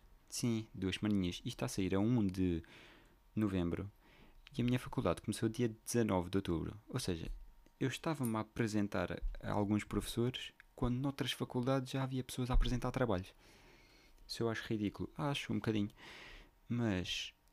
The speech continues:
depois penso nas coisas que tenho para fazer e até fico, "Hum, se calhar ter mais tempo para descansar nem foi assim muito mal." Não, na verdade foi. Pá,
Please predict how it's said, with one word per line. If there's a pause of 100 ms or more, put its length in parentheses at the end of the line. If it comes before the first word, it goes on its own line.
(380)
depois
penso
nas
coisas
que
tenho
para
fazer
e
até
fico,
"Hum, (540)
se
calhar
ter
mais
tempo
para
descansar
nem
foi
assim
muito
mal." (880)
Não, (100)
na
verdade
foi. (420)
Pá,